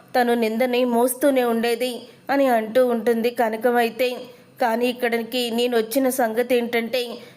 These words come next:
మీకు ఒక ముఖ్యమైన విషయం చెప్పాలి. అదేంటంటే కావ్య తల్లి కాబోతుంది" అని అంటూ కనకం అయితే ఒక మంచి శుభవార్తని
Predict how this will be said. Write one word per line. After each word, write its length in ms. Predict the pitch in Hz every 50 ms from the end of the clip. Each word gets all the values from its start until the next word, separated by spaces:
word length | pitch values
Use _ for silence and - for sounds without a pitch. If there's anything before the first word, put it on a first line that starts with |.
| - -
మీకు 200 | 269 285 277 285
ఒక 160 | 277 262 269 262
ముఖ్యమైన 640 | 233 226 214 214 220 302 277 277 262 254 247 247
విషయం 400 | 226 226 226 226 - 240 240 233 - 247
చెప్పాలి. 600 | 233 233 - 247 233 226 240 247 240 233 - - - - - - - -
అదేంటంటే 880 | - 233 208 233 226 233 240 233 247 240 240 226 247 254 247 247 - - - - - - - - _ _ _ _ - -
కావ్య 480 | 240 220 226 226 240 240 233 233 277 302 - - - - - -
తల్లి 260 | 233 220 233 240 254
కాబోతుంది" 880 | 247 262 240 233 208 226 226 220 226 247 226 233 262 254 247 254 254 - - - - -
అని 220 | 285 302 302 277
అంటూ 640 | - - 202 226 220 226 220 220 262 247 240 233 240 - - - - - _ - 277
కనకం 380 | 254 247 277 285 349 330 285
అయితే 480 | 262 240 220 226 226 254 247 247 - - - - -
ఒక 180 | - 240 240 254
మంచి 480 | 240 233 220 214 214 226 220 226 269 240
శుభవార్తని 760 | 247 - 247 208 240 254 262 247 233 233 233 233 220 233